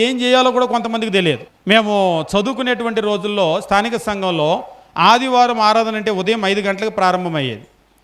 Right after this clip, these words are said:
ఉదయం ఐదు గంటలకు ప్రారంభం కావాలంటే దాదాపు ఒక ఆరు ఏడు వందల మంది వచ్చేవాళ్ళు. లార్డ్ సప్పర్ రెడీ చేయడానికి రాత్రి నుంచి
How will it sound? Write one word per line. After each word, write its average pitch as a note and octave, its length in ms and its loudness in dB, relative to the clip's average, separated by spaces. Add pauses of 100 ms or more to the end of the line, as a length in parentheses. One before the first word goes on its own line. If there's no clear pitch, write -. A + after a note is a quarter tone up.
(340)
ఉదయం G#3 360 4
ఐదు A#3+ 240 4
గంటలకు A#3 360 0
ప్రారంభం A3 460 2
కావాలంటే G#3 380 2 (100)
దాదాపు A3 420 2
ఒక G3+ 120 -2 (200)
ఆరు F#3+ 200 6
ఏడు F#3+ 120 0
వందల F#3 260 -4
మంది G#3+ 220 -4
వచ్చేవాళ్ళు. E3+ 420 -2 (120)
లార్డ్ G#3 280 2
సప్పర్ A3 320 -2
రెడీ G3 220 -2
చేయడానికి F3 500 -2 (640)
రాత్రి A3+ 560 0
నుంచి A3 260 -6